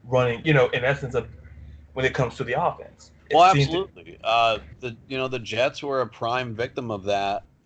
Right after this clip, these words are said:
Speaker 2: uh, you know, the past few seasons with, uh, with Todd Bowles. Todd Bowles is an immaculate defensive coach. I will never discredit him. But you know
Speaker 1: Absolutely.
Speaker 2: what? Some,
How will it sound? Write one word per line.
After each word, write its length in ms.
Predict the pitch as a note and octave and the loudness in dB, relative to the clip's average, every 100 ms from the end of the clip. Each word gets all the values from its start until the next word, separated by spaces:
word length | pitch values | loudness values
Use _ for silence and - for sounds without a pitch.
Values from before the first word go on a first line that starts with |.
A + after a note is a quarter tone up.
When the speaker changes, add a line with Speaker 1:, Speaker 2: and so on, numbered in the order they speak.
| - | 0
Speaker 2:
uh, 280 | G#2 G#2 G#2+ | 2 2 -2
you 140 | G#2 | -4
know, 140 | A2 A2 | -2 -2
the 100 | G#2 | -4
past 380 | A#2 G#2+ G#2+ - | -4 -4 -4 -6
few 220 | A2 G#2 | -8 -6
seasons 640 | - A2+ C#3 B2 G#2 G2 | -6 -6 -4 -6 -8 -10
with, 360 | G2 G2+ F#2+ G2 | -4 -4 -4 0
uh, 520 | F#2+ F#2+ F2+ F2+ F2 - | 2 2 2 0 -4 -6
with 220 | A2 G2 | -6 -4
Todd 360 | A2 G#2+ G#2 F#2+ | 0 2 2 2
Bowles. 420 | A2 C3+ G2+ - - - - _ | 2 2 -2 -6 -20 -20 -20 _
Todd 320 | - E3+ G#3 B2+ | 0 2 2 0
Bowles 460 | B2 A2+ G2+ - | 0 0 -4 -10
is 200 | - G#2 | -12 -12
an 80 | G#2 | -10
immaculate 1000 | F#2+ G2 G2 G2+ G#2 A2 - A2 G2 - | -12 -12 -12 -6 -4 -4 -4 -4 -4 -8
defensive 640 | - G2 - F#2+ F2+ E2+ - | -10 -10 -8 -10 -12 -16 -4
coach. 520 | F#2 E2 E2 - - _ - - | -2 -2 -6 -12 -14 _ -20 -4
I 140 | G#2+ C3 | 0 2
will 180 | C3+ | 0
never 440 | B2 A2 G#2 G#2+ A2+ | -4 -2 -2 -2 -8
discredit 760 | G#2 G#2 - - G2 F#2 F2 - | -8 -10 -12 -10 -6 -6 -8 -18
him. 200 | F2 E2+ E2+ _ - - - | -16 -16 -18 _ -20 -20 -4
But 200 | A#2 C3+ | -4 -2
you 120 | A#3 | -2
know 160 | C#3 C#3 | -2 -2
Speaker 1:
Absolutely. 60 | |
Speaker 2:
what? 280 | C3 C3 - | -2 -4 -4
Some, 680 | - - - C3 D3 D3+ D3+ | -14 -8 0 0 0 -4 -10